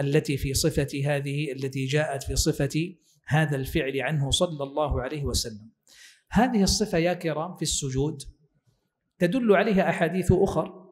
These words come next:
مثل قوله: "ولا يبسط أحدكم ذراعيهم بساط الكلب". كيف تكون الذراعان مبسوطة كانبساط الكلب؟ أن يوضع الذراع مع المرفق ملتصقاً بالأرض،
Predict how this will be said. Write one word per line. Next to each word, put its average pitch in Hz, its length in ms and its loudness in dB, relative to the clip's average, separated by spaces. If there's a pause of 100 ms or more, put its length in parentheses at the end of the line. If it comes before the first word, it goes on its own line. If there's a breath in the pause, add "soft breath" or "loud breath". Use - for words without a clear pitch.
(440 soft breath)
مثل 185 280 4
قوله: 165 720 0 (200)
"ولا 160 220 4
يبسط 175 480 0
أحدكم 165 540 -2
ذراعيهم 151 760 0
بساط 160 420 2
الكلب". 131 460 2 (840)
كيف 175 240 4
تكون 175 380 4
الذراعان 147 640 0
مبسوطة 151 600 0
كانبساط 131 540 -4
الكلب؟ 131 380 -8 (840)
أن 143 120 0
يوضع 143 520 2
الذراع 147 600 0
مع 135 180 -2
المرفق 175 580 2
ملتصقاً 160 720 4
بالأرض، 139 760 -2